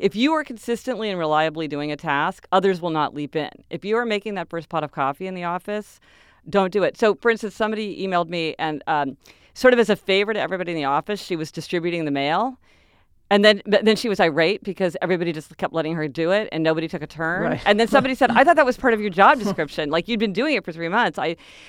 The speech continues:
Speaker 1: so the thing is, it's like, go through the mail and just take out what's for you and let every-, leave everything else there in a heap. Like, if you're doing it, others will not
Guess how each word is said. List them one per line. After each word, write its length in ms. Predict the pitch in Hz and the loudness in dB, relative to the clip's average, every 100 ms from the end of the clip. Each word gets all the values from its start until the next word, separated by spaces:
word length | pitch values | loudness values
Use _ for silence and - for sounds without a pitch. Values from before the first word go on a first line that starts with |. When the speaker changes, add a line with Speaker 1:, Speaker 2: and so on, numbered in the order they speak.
| - | -2
Speaker 1:
so 120 | 262 | 2
the 80 | 254 | 4
thing 180 | 285 285 | 2 -2
is, 120 | 247 | -2
it's 100 | 226 | -2
like, 160 | 190 | -2
go 160 | 156 208 | 4 4
through 200 | 240 269 | 2 -2
the 80 | 233 | 0
mail 360 | 170 156 151 - | 2 2 2 0
and 100 | 170 | -4
just 180 | 190 - | -4 -2
take 180 | 208 190 | 0 2
out 160 | 165 | 0
what's 320 | 180 160 170 - | 0 -2 -2 -4
for 140 | 175 | -6
you 320 | 180 262 185 | -2 0 0
and 160 | - 175 | -2 -2
let 160 | 170 - | -2 -2
every-, 160 | 170 - | -6 -6
leave 180 | 180 190 | -2 0
everything 320 | 185 202 190 | 2 0 -2
else 200 | 160 - | -4 -4
there 200 | 156 151 | -4 -4
in 80 | 151 | -6
a 40 | |
heap. 380 | - 294 196 - _ | -8 -8 -8 -10 _
Like, 320 | - 180 - - _ _ _ - | -2 0 -2 -10 _ _ _ -4
if 160 | 208 190 | -2 0
you're 160 | 269 | 0
doing 480 | 202 - 233 247 185 | 0 -4 0 0 0
it, 240 | 143 135 _ _ _ _ _ | -2 -4 _ _ _ _ _
others 400 | 170 185 208 196 | 2 6 4 2
will 180 | 151 160 | -2 -2
not 420 | 160 156 165 156 | 2 4 4 4